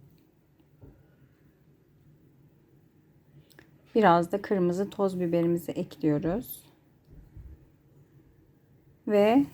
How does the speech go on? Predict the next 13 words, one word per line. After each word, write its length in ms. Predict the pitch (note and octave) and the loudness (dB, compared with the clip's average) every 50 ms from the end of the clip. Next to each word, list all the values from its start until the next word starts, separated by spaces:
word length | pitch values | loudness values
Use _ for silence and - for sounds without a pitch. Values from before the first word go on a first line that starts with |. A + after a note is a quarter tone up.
| - _ _ - | -12 _ _ -6
güzelce 800 | - A3 G3+ F#3 E3 D#3 D3 D#3 D#3+ - - F3+ F#3+ G3+ A3 A#3+ - - - - - _ _ - _ - | -6 -2 2 4 4 6 4 4 2 0 -2 -4 -4 -2 -4 -6 -8 -12 -18 -20 -20 _ _ -20 _ -12
baharatları 680 | G#3+ F#3 - F#3 F3+ F3 E3+ - - E3+ F3 G3 F#3+ G3 | -10 -6 -4 -4 -4 -4 -6 -4 -2 -2 -2 0 0 0
birbirine 480 | G#3+ G3+ F#3 F3 F3 E3+ F3 E3+ E3+ | 0 0 0 0 0 0 0 2 2
yedirene 540 | E3+ F3+ F#3+ F#3 - F#3+ F#3 E3+ E3+ E3+ F3 | 2 0 0 0 -2 -2 -2 0 -2 -2 -4
kadar 460 | - - G3 - F3 F#3 G3+ A3 A3 | -6 -6 -4 -2 0 0 0 -2 -2
karıştırıyoruz. 1000 | - - G3 F#3 F#3 - - - - F3 F3 E3 D#3+ D#3 F3+ F#3 B3 C4 - - - - - - - - - - - - _ - A3 | -2 -2 -2 -2 -2 -6 -10 -8 -6 -4 -2 0 0 0 0 0 -2 -2 -4 -10 -20 -20 -20 -20 -20 -20 -20 -20 -20 -20 _ -2 2
Ee, 300 | G#3 G#3 G#3 G#3 G#3 G3+ | 4 4 6 4 4 6
ben 300 | A3 A3 A#3 A#3+ B3 A#3 | 6 6 6 6 4 4
dünkü 300 | B3+ B3+ B3+ C4 - D4+ | 4 4 4 2 2 2
etimde 600 | B3 B3 A#3 - A#3+ G#3+ G#3 G3+ A3 B3 C4+ C#4+ - | 0 0 0 -2 -2 -2 0 2 4 4 4 4 4
kuru 220 | - B3+ B3 C4+ | 2 2 4 4
soğanımı 480 | C4+ C4+ - G#3 G3 F#3 F#3+ F#3+ F#3+ F#3 | 4 4 4 4 4 4 2 0 0 2
rendelemiştim. 960 | F#3+ G3 G3+ G3+ G3 G3+ G3+ G#3 G#3+ A#3 C4 - - - - F#3+ A3 C4 - | 2 2 4 4 4 4 4 4 2 2 0 0 -2 -6 -4 -2 -2 -2 -4